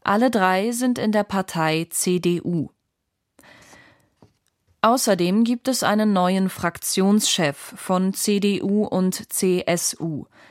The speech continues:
Er heißt Thorsten Frey und war vorher Kanzleramtsminister. Der bisherige Fraktionschef,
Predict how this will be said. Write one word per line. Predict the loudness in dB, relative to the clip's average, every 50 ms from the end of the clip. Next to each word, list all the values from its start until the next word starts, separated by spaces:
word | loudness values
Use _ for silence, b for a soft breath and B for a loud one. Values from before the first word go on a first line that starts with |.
| b b b b b
Er | b 0 2 2 2 4
heißt | 2 2 2 0 -4 -8 -12 -6
Thorsten | 0 2 4 4 4 2 -2 -4 -4 -4
Frey | -4 -4 -2 0 2 2 0 0 -4 -6 b b b b b
und | 0 0 0 2 4
war | 2 2 2
vorher | 0 -2 0 0 0 2 2 2 2 2 0
Kanzleramtsminister. | 0 -2 -2 0 0 0 0 0 0 0 0 0 -2 -2 -2 -4 -6 -4 -2 -2 0 0 -2 -2 -4 -4 -6 -8 -8 -12 _ _ _ _ _ _ _ _ _ _ _ _ _ _ _ _ _ _ _ _ _ -2
Der | 0 2 4 4 4
bisherige | 4 2 0 0 2 2 2 2 2 2 2 2 0 -2 -2
Fraktionschef, | -2 -6 -6 -6 -6 -8 -6 -4 -2 -2 -2 -2 -2 -2 -4 -2 0 0 0 0 -2 -10 -18